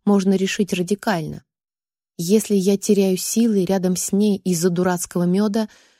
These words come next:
нужно устранить раздражитель. Или наоборот, он был прав, когда решил, что мне нужно держать её как можно ближе к себе,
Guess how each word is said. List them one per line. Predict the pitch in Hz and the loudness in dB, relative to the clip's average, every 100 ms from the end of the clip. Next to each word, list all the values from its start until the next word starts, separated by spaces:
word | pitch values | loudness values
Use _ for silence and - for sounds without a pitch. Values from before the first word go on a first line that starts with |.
| _ | _
нужно | 175 175 175 180 175 | -4 -2 0 0 -2
устранить | 180 - 170 185 190 190 | -6 -4 0 0 0 -2
раздражитель. | 190 185 208 262 254 - - _ _ _ _ _ _ _ _ _ 175 | -2 0 0 -2 -4 -8 -12 _ _ _ _ _ _ _ _ _ -4
Или | 190 | -2
наоборот, | 269 233 165 160 165 202 _ _ _ _ _ - | 0 -2 -2 -4 -6 -10 _ _ _ _ _ 4
он | 262 240 | 6 6
был | 233 214 | 4 2
прав, | 214 254 247 | 0 0 -2
когда | - 196 196 214 | -2 0 2 2
решил, | 220 - 269 226 | 0 -2 -6 -6
что | - 214 | 0 4
мне | 220 240 | 6 6
нужно | 214 247 233 202 | 4 4 2 0
держать | 170 196 170 214 233 - | 2 0 2 -2 -2 -4
её | 196 220 | -2 -2
как | 208 - | -4 -2
можно | 196 202 208 | 0 2 2
ближе | 180 208 202 214 | 2 0 0 -2
к | |
себе, | - 240 247 151 | -4 -2 -2 -4